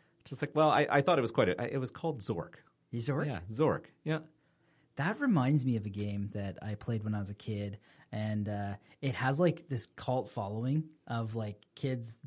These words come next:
Speaker 1: like, in that kinda thirty-one, thirty-two-year-old range that
Speaker 2: Yeah.
Speaker 1: if they hear about it, they're like, "Holy shit, I totally remember that game." And it was, it was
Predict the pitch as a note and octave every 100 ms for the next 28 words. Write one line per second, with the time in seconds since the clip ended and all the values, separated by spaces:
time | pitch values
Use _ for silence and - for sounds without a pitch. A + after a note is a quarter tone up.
0 | B2 - A2+ G#2 _ - A2+ A2 F#2+ -
1 | A2 G#2+ G#2+ G#2+ G2+ _ - C3 A#2+ A#2
2 | A2 A2 G#2+ A2 G#2+ G#2+ - G2+ G#2 G2+
3 | G#2 G#2 G#2 G2 F2+ B2 C3+ G#2+ F2+ G#2+
4 | A2+ A2 A2 A2+ B2+ C3+ C3 G#2 G2+ F#2+
5 | - _ _ _ - G#2+ G2 G#2+ - D3+
6 | B2 - _ - G2+ G2 - G#2+ G#2 G#2
7 | G#2+ G#2 G2+ G#2 A2 A#2 G#2 - B2+ A2